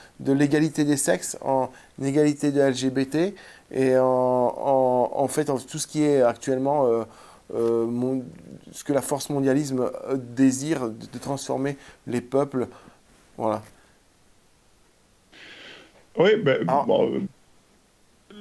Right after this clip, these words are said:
Speaker 2: on est, on est bien, euh, moi, c'est, effectivement, on est des, des loups déguisés en agneaux, ou, ou quand on est, ou en tout cas des sujets où on, on détourne, on détourne des sujets et, euh, d'une certaine manière, on, on les, on les tâche,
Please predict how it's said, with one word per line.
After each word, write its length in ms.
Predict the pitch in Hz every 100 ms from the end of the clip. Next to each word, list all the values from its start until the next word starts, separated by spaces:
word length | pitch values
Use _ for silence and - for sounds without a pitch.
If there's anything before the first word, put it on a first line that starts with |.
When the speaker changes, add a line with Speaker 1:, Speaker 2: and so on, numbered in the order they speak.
| 202
Speaker 2:
on 180 | 151 156
est, 80 | 160
on 120 | 147
est 100 | 147
bien, 520 | 147 196 208 170 123
euh, 220 | 107 107
moi, 140 | 117 120 104 98
c'est, 80 |
effectivement, 500 | 107 107 107 151 196
on 80 | 143 101
est 60 |
des, 180 | 95 107
des 500 | 120 110 107 113 107
loups 240 | 110 135
déguisés 400 | 131 104 104 107
en 140 | 113 110
agneaux, 440 | 113 139 160 131 -
ou, 100 | 120
ou 300 | 113 - - -
quand 180 | 123
on 120 | 131 135
est, 120 | 135
ou 220 | 123 120
en 40 |
tout 100 | 120
cas 140 | 131 185
des 140 | 131
sujets 380 | 110 139 139 185
où 140 | 156
on, 180 | 120 120 131
on 200 | 123 117
détourne, 640 | 135 139 160 190 147 101 - _ _ -
on 120 | 113
détourne 400 | 123 123 170 135
des 100 | 117
sujets 720 | - 117 117 123 147 175 - -
et, 440 | 120 131 139 151
euh, 640 | 147 107 101 98 101 98 98
d'une 160 | 104
certaine 220 | 104 110 104
manière, 380 | 107 123 139
on, 320 | 120 - 98 98
on 100 | 95
les, 300 | 95 95 95
on 140 | 92 92
les 140 | 101
tâche, 540 | 101 120 107 - -